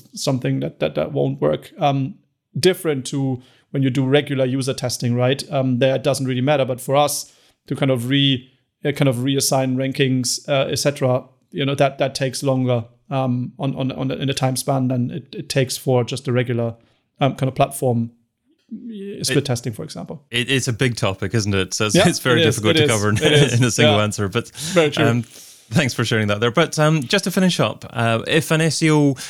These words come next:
Speaker 2: wants to spend more time on developing S E O on the edge, and
Speaker 1: Mm-hmm.
Speaker 2: they're very busy at the moment, what's one thing that they have been doing over the last few years that is probably not a good use of their time, that they need to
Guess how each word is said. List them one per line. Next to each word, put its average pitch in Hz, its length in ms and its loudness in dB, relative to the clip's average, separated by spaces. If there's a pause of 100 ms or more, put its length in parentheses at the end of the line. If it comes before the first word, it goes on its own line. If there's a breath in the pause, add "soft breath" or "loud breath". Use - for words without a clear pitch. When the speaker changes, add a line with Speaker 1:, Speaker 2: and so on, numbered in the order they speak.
(160 loud breath)
Speaker 2:
wants 127 340 0
to 135 120 -6
spend 123 300 0
more 120 180 4
time 110 480 0
on 117 500 2 (460 loud breath)
developing 110 800 2 (120)
S 107 180 -2
E 101 40 -2
O 92 60 2
on 92 60 0
the 92 120 2
edge, 110 340 -2 (260 loud breath)
and 113 380 2
Speaker 1:
Mm-hmm. 190 240 2 (200)
Speaker 2:
they're 135 140 2
very 127 240 2
busy 131 240 0
at 104 80 2
the 98 80 -2
moment, 92 480 -2
what's 147 320 -4
one 175 160 4
thing 143 380 2 (160)
that 123 140 0
they 113 100 0
have 123 340 0
been 120 160 4
doing 101 240 4
over 98 160 2
the 95 60 0
last 98 220 0
few 107 120 0
years 95 380 0
that 104 240 -4
is - 160 -6
probably 131 420 -2
not 110 380 2
a 120 80 0
good 110 200 0
use 113 220 0
of 98 60 -4
their 95 100 -2
time, 92 280 -2
that - 100 -6
they 107 80 0
need 107 160 0
to 101 280 2